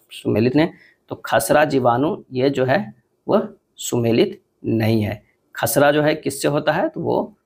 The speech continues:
वायरस से होता है। बाकी मलेरिया, प्रोटोजोआ से, हेपेटाइटिस से, वायरस से, टाइफाइड जीवाणु से, ये सुमेलित है।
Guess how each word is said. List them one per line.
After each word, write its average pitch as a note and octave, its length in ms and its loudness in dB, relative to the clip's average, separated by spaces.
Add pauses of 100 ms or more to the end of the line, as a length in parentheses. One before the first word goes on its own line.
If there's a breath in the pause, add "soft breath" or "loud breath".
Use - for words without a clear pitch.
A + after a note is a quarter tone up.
(200)
वायरस A#2 560 2
से A#2+ 60 -4
होता G#2 200 -4
है। G#2+ 60 -4
बाकी A2 180 0
मलेरिया, B2 320 2
प्रोटोजोआ B2+ 480 2
से, C3+ 140 2
हेपेटाइटिस B2+ 520 -2
से, B2+ 100 0
वायरस A#2 420 2
से, D#3 80 -4
टाइफाइड B2 480 0
जीवाणु B2 280 -4
से, - 140 -6
ये - 140 -2
सुमेलित - 560 -8
है। - 120 -18